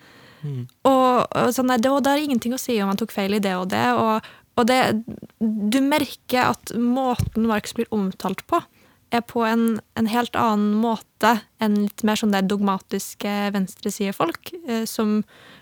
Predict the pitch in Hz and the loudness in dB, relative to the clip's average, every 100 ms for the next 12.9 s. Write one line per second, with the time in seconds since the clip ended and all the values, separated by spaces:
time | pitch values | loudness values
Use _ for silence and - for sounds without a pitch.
0 | - 208 208 - - _ _ 269 294 269 | -10 -4 -4 -4 -18 _ _ 2 2 2
1 | 240 233 - 226 226 180 - 196 202 208 | 2 0 -2 -4 0 0 -2 -4 0 -2
2 | 214 214 - - 208 208 180 - - 320 | -2 -6 -6 -4 -4 -2 -4 -6 -8 -10
3 | - _ - - - - - 247 240 233 | -12 _ -20 -20 -20 -20 -4 -2 0 0
4 | 233 233 - - 233 226 226 233 - 240 | 0 0 -2 -2 0 0 -2 -4 -4 -4
5 | 247 - - 240 233 208 208 214 190 202 | -4 -4 -4 0 0 0 0 -2 0 -2
6 | 208 - 208 202 196 202 - - - - | -2 -2 -2 0 0 -2 -4 -20 -20 -20
7 | _ - 254 277 277 247 - 233 226 226 | _ -6 -4 0 4 4 4 2 4 4
8 | 190 196 202 202 208 208 202 - _ _ | 4 2 2 4 4 4 2 0 _ _
9 | _ - _ 247 240 - 320 339 214 - | _ -20 _ 0 0 2 0 2 -2 -2
10 | - 208 208 202 196 233 - _ _ 247 | -4 -2 -2 -2 -6 -8 -12 _ _ -4
11 | 233 240 247 262 254 247 214 202 202 196 | -2 0 2 2 2 0 -2 -2 -4 -2
12 | 202 202 190 196 185 311 381 320 302 | 0 0 0 0 0 0 0 0 -2